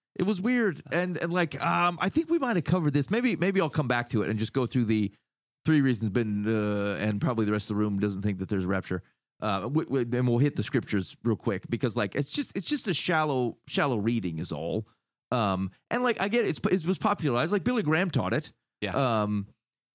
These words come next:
Speaker 1: and so, a-, and I get it. There's a, um, the, the, one of the main risks, I'm not actually so concerned about the, the wrong parts of the theology, like, the details of it, because, like, I'm, I'm, I'm sure I believe a wrong thing somewhere. I just don't know what it is, right? But, like,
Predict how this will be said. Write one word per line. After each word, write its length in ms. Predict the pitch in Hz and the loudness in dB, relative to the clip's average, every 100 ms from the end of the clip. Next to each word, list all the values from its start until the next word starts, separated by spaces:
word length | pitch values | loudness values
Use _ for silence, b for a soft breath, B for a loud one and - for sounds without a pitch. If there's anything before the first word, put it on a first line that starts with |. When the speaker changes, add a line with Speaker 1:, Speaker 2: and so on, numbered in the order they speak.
| - | -2
Speaker 1:
and 200 | 156 147 | -2 2
so, 560 | - 143 127 120 120 - | 2 4 4 2 0 -2
a-, 220 | 139 147 151 | -4 -2 0
and 100 | 160 | 0
I 80 | |
get 220 | 156 214 180 | 2 2 0
it. 120 | 139 | 2
There's 240 | 156 135 | 0 2
a, 220 | 156 143 | 2 2
um, 260 | 131 123 123 | 2 0 -2
the, 140 | 135 139 | 0 0
the, 140 | 139 | 0
one 300 | 123 127 190 | -2 0 0
of 20 | 220 | 0
the 40 | |
main 260 | 147 165 170 | 0 2 2
risks, 240 | 143 165 160 | 0 0 -4
I'm 120 | 240 | -2
not 140 | 247 | 0
actually 220 | 190 - 139 | -2 0 0
so 200 | - 139 | 0 0
concerned 420 | 127 - 135 139 | -2 -2 -2 0
about 220 | 110 107 | -2 -2
the, 120 | 104 95 90 | -4 -4 -6
the 100 | 107 | -2
wrong 420 | 104 113 123 120 | 0 0 0 -2
parts 320 | 123 123 - | -2 -2 -2
of 80 | 107 | -4
the 60 | 98 | -2
theology, 720 | 110 98 101 101 101 104 95 98 | 0 0 0 -2 0 0 0 -2
like, 160 | 104 98 | -4 -2
the 80 | 98 | -2
details 500 | 104 117 147 127 131 | 0 0 0 0 -2
of 140 | 143 | -2
it, 160 | 175 - | -4 -4
because, 240 | - 120 | -6 -2
like, 200 | 110 101 - | -2 -2 -6
I'm, 120 | 135 - | -6 -6
I'm, 100 | 127 - - | -6 -10 -8
I'm 80 | 135 | -4
sure 180 | - 147 | 0 0
I 100 | 131 | 0
believe 280 | 117 107 | 0 0
a 60 | 95 | 0
wrong 280 | 98 101 98 | 0 0 -2
thing 220 | 107 95 | -2 -4
somewhere. 320 | - 110 87 | -2 -4 -2
I 60 | 87 | -2
just 180 | 107 - | -4 -4
don't 120 | 90 | -2
know 80 | 95 | -2
what 140 | 92 | -2
it 100 | 92 | -2
is, 240 | 95 78 | -2 -2
right? 180 | 92 110 b b _ - | -4 -4 b b _ -4
But, 80 | 143 | 0
like, 240 | 131 - | -2 -4